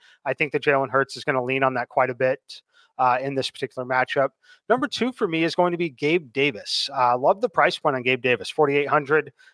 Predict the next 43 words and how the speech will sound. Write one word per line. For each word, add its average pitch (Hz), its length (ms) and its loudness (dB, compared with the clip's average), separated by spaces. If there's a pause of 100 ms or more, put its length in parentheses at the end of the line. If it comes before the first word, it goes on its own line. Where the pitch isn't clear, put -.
(120)
I, 135 300 0
I 139 40 0
think 147 180 -4
this 151 180 -2
is 127 120 -2
a 135 80 2
great, 123 540 -2
great 139 320 -4
spot 139 400 2
for 151 120 -2
him 139 200 2
against 135 320 -2
Cincinnati. 127 680 -2 (240)
I, 127 140 -2
I 127 160 0
love 135 260 2
the 131 80 -2
Bills 131 320 0
to 135 100 -12
roll 120 280 0
in 120 80 -6
this 120 180 -6
game, 117 320 -2
so 107 360 0
I'm 127 140 -4
going 143 180 2
with 131 100 -6
him. 220 300 0 (360)
Stefon 170 440 0
Diggs, 156 380 0
the 147 120 2
top 139 260 2
wide 139 180 2
receiver 139 380 0
of 131 80 -2
choice 147 280 0
for 151 140 -2
me. 139 420 2
Great 135 280 0
price 139 260 0
point, 143 260 0
seventy-seven 127 540 -2
hundred. 180 420 0